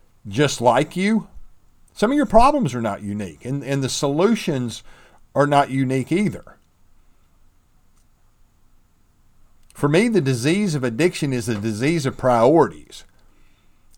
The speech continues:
And I guess somewhere in my list of priorities, addiction is still one of 'em.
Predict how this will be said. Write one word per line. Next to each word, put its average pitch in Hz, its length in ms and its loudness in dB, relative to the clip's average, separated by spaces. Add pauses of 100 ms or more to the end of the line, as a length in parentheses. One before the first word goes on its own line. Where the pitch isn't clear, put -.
(960)
And 131 140 -2
I 139 120 2
guess 151 320 2
somewhere 131 800 2
in 123 260 -4
my 123 160 2
list 123 380 0
of - 60 -12
priorities, 123 760 0 (760)
addiction 143 560 -2
is 120 120 -2
still 147 600 4 (240)
one 127 280 2
of 131 220 6
'em. 202 220 0